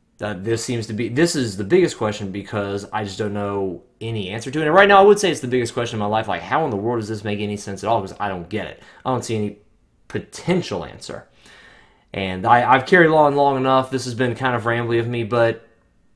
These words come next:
I just wanted to, I wanted to be upfront with you guys, and I wanted to challenge you guys and make you guys think. You know, this is not just my faith, it's our faith. Or in some cases, the lack thereof. So let me know what you think in the comments.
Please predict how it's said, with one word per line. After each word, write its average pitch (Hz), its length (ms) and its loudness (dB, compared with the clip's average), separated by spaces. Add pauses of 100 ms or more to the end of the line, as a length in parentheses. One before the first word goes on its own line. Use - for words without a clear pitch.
(600)
I 92 80 -2
just 104 160 -6
wanted 107 300 0
to, - 60 -4
I 98 120 -4
wanted 104 260 -2
to 104 60 -4
be 104 160 -4
upfront 127 340 -2
with 139 140 -4
you 135 100 -2
guys, 127 560 0 (240)
and 107 100 -4
I 104 60 2
wanted 110 320 -4
to - 80 -12
challenge 113 320 -6
you 107 60 -6
guys 107 180 -4
and 104 80 -6
make 101 200 -6
you 98 100 -10
guys 90 340 -8
think. 87 320 -12
You 92 80 -8
know, 92 120 -8
this 117 220 -4
is 117 140 -4
not 120 160 -2
just 107 180 -10
my 107 260 -2
faith, 90 360 -8 (240)
it's - 240 -6
our 95 220 -2
faith. - 420 -14 (300)
Or 104 100 -2
in 104 60 -2
some 143 240 0
cases, 135 460 2
the 113 80 0
lack 117 440 4 (180)
thereof. 95 720 -4 (260)
So - 140 -10
let 107 60 -4
me 123 60 -4
know 127 100 0
what 120 140 -6
you 110 40 -10
think 117 220 -8
in 98 80 -8
the 87 60 -10
comments. 127 880 -4